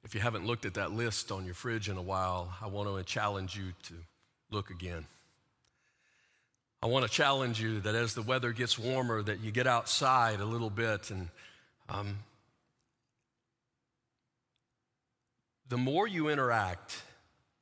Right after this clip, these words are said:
which is what I'm finding in our walking the neighborhood. Every day we walk,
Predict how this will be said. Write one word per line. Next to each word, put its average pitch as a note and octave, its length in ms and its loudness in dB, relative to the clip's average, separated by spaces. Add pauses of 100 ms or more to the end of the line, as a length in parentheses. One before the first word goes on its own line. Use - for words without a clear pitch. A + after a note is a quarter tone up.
(160)
which A#2 160 -4
is B2 120 -2
what C3 160 4
I'm C#3+ 160 4
finding C#3+ 640 0
in A2 280 0
our C3+ 220 4
walking B2 540 -2
the G#2 100 -2
neighborhood. F2+ 560 -2 (1040)
Every C#3+ 240 4
day C3+ 300 2
we B2+ 160 -4
walk, B2+ 400 2